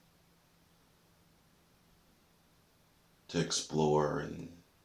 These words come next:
make and try and live the way you want to.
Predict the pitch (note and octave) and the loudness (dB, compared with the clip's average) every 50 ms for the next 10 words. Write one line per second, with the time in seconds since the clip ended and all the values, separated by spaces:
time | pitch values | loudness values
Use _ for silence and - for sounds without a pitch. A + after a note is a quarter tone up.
0 | _ _ _ _ _ _ _ _ _ - - B1 - - C3 C#3+ D2 - - - | _ _ _ _ _ _ _ _ _ -14 -12 -8 -6 -6 -6 -6 -6 -8 -12 -14
1 | - - - C2+ - - - - - - - - A#1+ A#1+ B1 C#2 D2 C#2+ - - | -16 -14 -14 -14 -14 -16 -14 -12 -8 -4 -2 -2 0 0 0 0 -2 -2 -4 -6
2 | - - - - - - - _ _ _ _ - - - - - - - - - | -8 -10 -12 -14 -16 -18 -20 _ _ _ _ -20 -20 -20 -20 -20 -20 -20 -20 -20
3 | - - - _ _ _ - F2+ F2+ F2 D#2+ - E2+ D#2 D2+ D2+ D2+ D2+ D#2 D#2+ | -20 -20 -20 _ _ _ 0 2 4 4 4 2 2 2 2 2 2 0 0 0
4 | D#2 E2 F2 E2+ D#2+ - - - - G1+ G1+ | 0 2 0 0 -2 -4 -10 -12 -12 -14 -16